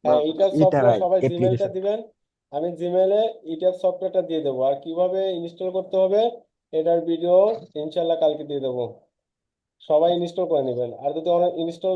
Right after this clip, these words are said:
Speaker 1: না করতে পারেন তাহলে আমাকে পার্সোনাল ভাবে নক দিবেন। আহ, আপনারা Anydex ইনস্টল করবেন। Anydex কিভাবে ইউজ করতে হয় YouTube থেকে সু-, একটু, আহ, মানে জানার চেষ্টা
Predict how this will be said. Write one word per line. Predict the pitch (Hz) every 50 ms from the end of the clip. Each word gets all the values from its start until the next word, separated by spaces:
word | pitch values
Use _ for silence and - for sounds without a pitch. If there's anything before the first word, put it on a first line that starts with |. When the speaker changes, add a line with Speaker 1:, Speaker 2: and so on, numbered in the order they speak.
| 180
Speaker 1:
না | 175 170 170
করতে | 165 170 - 170 175
পারেন | 180 190 208 247 247 - _ _ _ _ _ _ _ _ _ _ _ _ - 151
তাহলে | 147 147 160 170 175 175 170
আমাকে | 170 175 170 175 180 185 - -
পার্সোনাল | 156 156 151 151 - - 180 185 185 185 180
ভাবে | 180 180 180 196 196 175 160
নক | 165 165 160 160 - -
দিবেন। | 175 180 190 202 220 240 - - _ _ _ _ _ _ _ _ _ _ _ _ _ _ _ _ _ _ _ _ _ -
আহ, | 127 123 127 131 131 131 135 139 139 143 139
আপনারা | 139 - 156 156 160 170 170 - 156 160
Anydex | 160 175 175 175 185 185 180 - - _ - 170
ইনস্টল | 170 175 170 160 - 190 185 165 156
করবেন। | 147 135 123 127 120 117 104 - - _ _ _ _ _ _ _ _ _ _ _ _ _ 139
Anydex | 143 151 165 170 185 185 185 180 - -
কিভাবে | 175 170 180 180 180 185 180
ইউজ | 180 175 - -
করতে | 190 185 185 190 190
হয় | 196 196 190 175
YouTube | 175 170 180 185 180 - -
থেকে | 202 185 190 196 196 190 -
সু-, | - 185 - - - - 151 156
একটু, | 156 - 180 170 156 - - _ _ _ _ - - 139
আহ, | 143 143 139 139
মানে | 151 151 156 156 156 151 147 135 - - _ _ - 127 131
জানার | 151 151 156 151 151 160
চেষ্টা | 156 - -